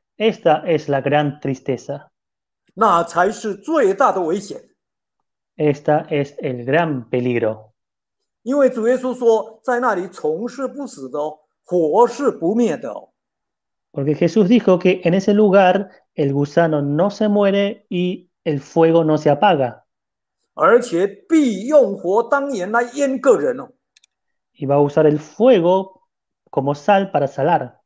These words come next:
Speaker 2: 这才是真的可怕啊。
Speaker 1: Esto es bastante terrible.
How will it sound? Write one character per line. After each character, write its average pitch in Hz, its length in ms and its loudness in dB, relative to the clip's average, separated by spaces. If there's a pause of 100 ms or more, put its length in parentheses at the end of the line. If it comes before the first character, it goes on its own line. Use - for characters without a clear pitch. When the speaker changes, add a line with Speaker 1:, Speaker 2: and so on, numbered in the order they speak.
(480)
Speaker 2:
这 320 120 -8
才 269 160 -4
是 285 160 -8
真 294 260 -4
的 254 80 0
可 156 220 0
怕 240 160 -2
啊。 127 340 -8 (800)
Speaker 1:
Esto 196 400 -2
es 160 220 -4
bastante 185 720 -4
terrible. 131 640 -4